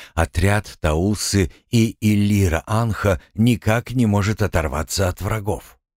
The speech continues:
Они вырвались с территории Республики Коцка, но бесы и демоны, которых очень много, продолжают их преследовать, окружают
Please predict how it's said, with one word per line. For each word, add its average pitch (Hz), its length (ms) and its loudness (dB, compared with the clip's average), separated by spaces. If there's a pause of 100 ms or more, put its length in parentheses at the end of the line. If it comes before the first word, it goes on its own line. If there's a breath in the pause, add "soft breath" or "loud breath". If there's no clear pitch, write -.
(340 loud breath)
Они 76 280 2
вырвались 80 680 0
с - 160 -10
территории 85 600 0
Республики 90 760 -2
Коцка, - 640 -4 (420 loud breath)
но 120 300 2
бесы 139 480 0
и 127 240 0
демоны, 107 560 0
которых 95 540 -2
очень 123 460 0
много, 76 580 0 (180 loud breath)
продолжают 71 800 0
их 90 300 -4
преследовать, 101 840 -2 (220 loud breath)
окружают 120 920 0